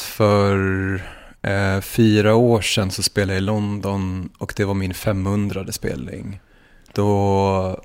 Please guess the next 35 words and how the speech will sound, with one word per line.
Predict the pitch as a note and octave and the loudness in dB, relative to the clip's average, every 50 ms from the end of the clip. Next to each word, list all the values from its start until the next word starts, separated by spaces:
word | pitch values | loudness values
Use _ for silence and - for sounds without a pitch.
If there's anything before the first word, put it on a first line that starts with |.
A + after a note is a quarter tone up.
| - _ - | -16 _ -8
hade | - G#2+ G#2+ G2+ | -4 -2 0 0
jag | F#2 | 0
suttit | - G#2+ F2 - - | -2 -2 -4 -4 -2
och | F#2+ F#2+ | -2 0
räknat | F#2+ F2+ - - G#2+ - | 0 -2 -2 -4 -8 -6
på | - - E2+ | -6 -6 -6
det | E2+ | -6
lite | F2+ G2 - - | -6 -8 -8 -8
grann. | G#2 G#2+ G#2+ - G2+ A#2 - _ _ - - - - - - - - - - - - | -6 -6 -6 -8 -8 -10 -12 _ _ -20 -20 -20 -20 -18 -18 -16 -16 -16 -18 -16 -2
Sen | - C3+ B2 | 2 6 8
dess | A#2+ B2 A#2+ - | 8 8 8 8
har | C#3+ D#3 | 6 4
jag | E3 F3+ | 4 4
inte | D#3+ G#2 | 2 0
spelat, | - - B2 A#2 G2+ G2+ - - - - - - - - - - | 0 2 2 4 4 4 2 0 -4 -6 -6 -6 -6 -8 -10 -8
eh, | F2+ F2 D2 E2 F2 F#2+ F2+ F2 F2+ E2+ E2 D2 - | -6 -6 -4 -4 -6 -6 -6 -6 -8 -8 -8 -8 -8
j-, | - A2 G#2+ A2 - - - - - - | -8 -4 -2 -2 -2 -4 -4 -8 -10 -8
jättemycket | - G2+ - B2+ - - - - - - D3 D3 F#3 E3+ - - - - - - - G#2+ G2+ | -6 -6 -4 -4 -6 -6 -10 -16 -6 0 2 2 2 2 0 -2 -8 -12 -8 -4 -4 -2 -2
så. | - - - - F2 G2 F#2+ F#2 F#2 - - - - | -2 -2 -2 -4 -6 -6 -8 -12 -14 -18 -18 -6 -2
Ehm, | G#2+ G#2 G#2 G#2 G#2 G#2 G#2 G#2 G2+ G2+ G2+ G2+ G2 G2+ | 0 0 2 2 2 2 2 2 2 0 0 0 0 -2
jag | G#2 | -2
har | A2+ | -2
tagit | - C3 B2+ A2 F#2+ | 0 0 0 0 0
det | A2+ | -2
ganska | G2+ G#2+ G2+ - - G#2+ | 0 0 0 0 0 2
lugnt | G#2+ A2 C3 C3+ B2 A#2+ | 4 4 6 4 4 2
sista | - A2+ G#2+ - - A2+ | 0 -4 -2 0 2 6
åren, | A#2+ B2 A#2 G#2+ G#2 G2+ G2+ | 6 8 6 6 4 4 2
men, | G#2 G#2 G#2 G#2 G#2 G#2 | 2 2 2 2 2 2
eh, | G#2 G#2 G#2 G#2 G#2 G#2 G#2 G#2 G#2 G#2 G#2 G2+ A2 A2 | 2 2 2 2 2 2 2 0 0 -2 -4 -6 -6 -6
vad | A2+ A2+ | -8 -8
kan | - - A2 | -6 -4 -4
man | A2 A2 A2 G#2+ | -2 -2 -2 -4
gissa | G#2+ A#2 A2+ - - B2 A#2 | -4 -6 -6 -6 -6 -6 -6
på? | - A2+ G#2+ G#2+ G#2 G2+ | -4 -4 -4 -4 -4 -6